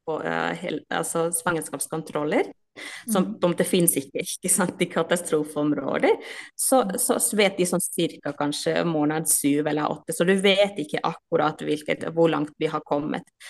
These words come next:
Speaker 1: Men om
Speaker 2: Mm.
Speaker 1: du har et barn som veier, eh, tusen, eh, en kilo, altså,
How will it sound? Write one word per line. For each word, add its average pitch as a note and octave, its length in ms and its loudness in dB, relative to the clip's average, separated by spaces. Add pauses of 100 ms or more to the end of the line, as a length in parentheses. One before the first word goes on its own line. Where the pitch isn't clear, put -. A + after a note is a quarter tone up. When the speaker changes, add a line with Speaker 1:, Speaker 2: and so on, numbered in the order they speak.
(140)
Speaker 1:
Men F#3 160 2
om F#3+ 160 6
Speaker 2:
Mm. G3 100 2
Speaker 1:
du A3 80 0
har D#3 300 0
et F3+ 180 -6
barn D3 260 -2
som E3 180 -2
veier, C#3 400 -2
eh, D2+ 840 0 (140)
tusen, D3+ 580 -4
eh, B1+ 760 -2
en D#3+ 220 0
kilo, E3+ 300 0
altså, - 440 -4